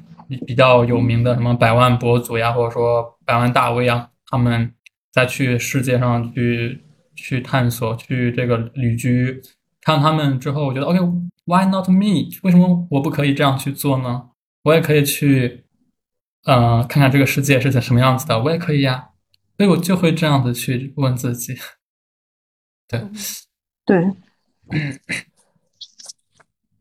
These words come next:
Speaker 1: 然后像下个问题是想问一下，这一年以来你们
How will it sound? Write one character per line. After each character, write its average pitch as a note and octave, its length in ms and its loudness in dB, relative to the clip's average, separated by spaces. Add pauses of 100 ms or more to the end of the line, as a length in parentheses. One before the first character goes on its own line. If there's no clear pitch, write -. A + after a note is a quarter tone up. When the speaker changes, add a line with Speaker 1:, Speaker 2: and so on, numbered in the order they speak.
(260)
Speaker 1:
然 C3+ 140 0
后 G#3+ 280 2 (160)
像 F#3 160 2
下 F#3+ 180 4
个 F3 60 4
问 F3+ 100 6
题 E3+ 80 6
是 F3+ 100 4
想 D#3 280 0
问 D3+ 120 2
一 - 20 2
下， C3 240 2
这 F3+ 160 2
一 E3 120 4
年 B2 340 2
以 B2 60 0
来 B2 480 -2
你 B2+ 80 2
们 A#2 480 0